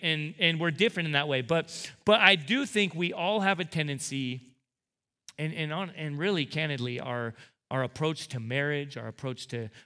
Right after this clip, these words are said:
relationships, our quick eject button, it just reveals that we all have a tendency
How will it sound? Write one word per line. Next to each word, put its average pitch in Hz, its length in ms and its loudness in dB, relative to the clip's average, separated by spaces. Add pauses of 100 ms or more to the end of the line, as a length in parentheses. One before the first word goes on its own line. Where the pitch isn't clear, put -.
(140)
relationships, 139 840 -2
our 120 220 -6
quick - 400 -4
eject 127 500 -4
button, 143 500 -6 (640)
it 143 120 0
just 143 280 -4
reveals 135 760 -2
that 131 200 -2
we 165 400 -4
all 135 440 0
have 120 240 -4
a 123 40 -4
tendency 117 840 -8